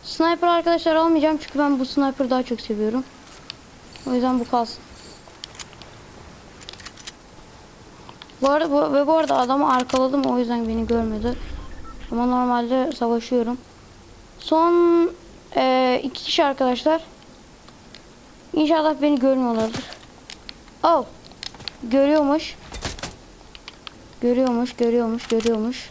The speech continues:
Ama nereden görüyor? Nereden görüyor? Nereden gördüğünü de göremiyorum ki. Nereden görüyor?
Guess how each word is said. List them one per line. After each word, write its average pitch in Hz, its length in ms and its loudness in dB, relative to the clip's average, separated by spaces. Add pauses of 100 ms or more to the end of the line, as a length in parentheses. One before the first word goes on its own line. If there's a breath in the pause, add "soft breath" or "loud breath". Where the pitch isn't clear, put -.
Ama 277 160 2
nereden 311 400 2
görüyor? 214 340 0 (2000)
Nereden 302 440 2
görüyor? 277 420 2 (3750)
Nereden 262 420 0
gördüğünü 285 360 2
de 302 80 2
göremiyorum 294 600 2
ki. 226 180 -6 (3250)
Nereden 294 340 2
görüyor? 269 380 2